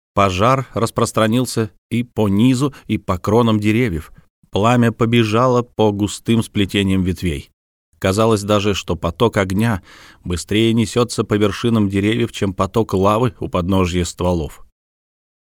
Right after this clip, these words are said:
И тогда обезумевшие звери, ягуары, кабаны, пекари, коалы,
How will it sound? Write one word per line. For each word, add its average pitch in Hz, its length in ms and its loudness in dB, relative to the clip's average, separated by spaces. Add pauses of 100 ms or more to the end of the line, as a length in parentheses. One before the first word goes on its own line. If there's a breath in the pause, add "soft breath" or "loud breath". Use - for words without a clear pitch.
(300)
И 95 80 -6
тогда 110 320 -2
обезумевшие 117 640 2
звери, 104 400 0 (260 loud breath)
ягуары, 98 500 0
кабаны, 101 480 2
пекари, 101 600 -2 (460 loud breath)
коалы, 113 600 0